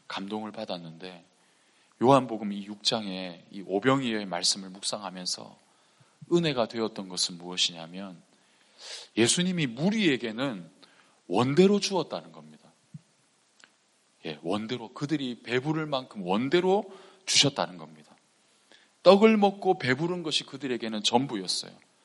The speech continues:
그러나 제자들에게는 영적 양식을 먹게 하기 위해서 때로는 가난하게도 하시고 목마르게도 하신다는 겁니다.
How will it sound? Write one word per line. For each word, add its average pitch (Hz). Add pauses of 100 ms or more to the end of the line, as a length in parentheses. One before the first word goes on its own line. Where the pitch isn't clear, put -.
(760)
그러나 113
제자들에게는 101 (680)
영적 123
양식을 101
먹게 95
하기 92
위해서 82 (840)
때로는 120
가난하게도 87
하시고 - (1120)
목마르게도 90 (420)
하신다는 82
겁니다. 76